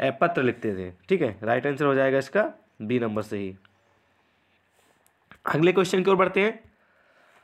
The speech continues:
अगला क्वेश्चन कह रहा है कि लोक और लोक का स्वर निबंध के लेखक कौन है?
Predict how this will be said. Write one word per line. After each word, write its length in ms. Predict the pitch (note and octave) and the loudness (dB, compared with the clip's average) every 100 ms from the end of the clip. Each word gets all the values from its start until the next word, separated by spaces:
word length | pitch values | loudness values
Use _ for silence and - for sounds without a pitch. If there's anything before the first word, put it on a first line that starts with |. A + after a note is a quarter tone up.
| _ | _
अगला 200 | - D3 | -2 0
क्वेश्चन 300 | F3 F#3 G3 | 0 0 -2
कह 100 | F#3 | 0
रहा 80 | F#3+ | 0
है 60 | G3 | 0
कि 100 | G3 | -2
लोक 400 | D3+ D#3 G#3 F3 | 0 2 2 0
और 500 | - C#3+ E3+ F#3 - | -2 2 2 0 -8
लोक 460 | C3 B2+ D#3+ G3+ - | -6 0 0 0 -2
का 100 | D#3+ | -4
स्वर 400 | D#3 - F#3 A3 | -2 2 2 2
निबंध 580 | D3 A#2 C3 D#3 F#3 F3+ | -6 -4 0 0 2 -2
के 220 | F3+ F3 | 0 0
लेखक 420 | D#3 C3+ C#3 D#3 | 2 2 0 -4
कौन 260 | - C3 G#2 | 0 0 0
है? 140 | F#2+ | -4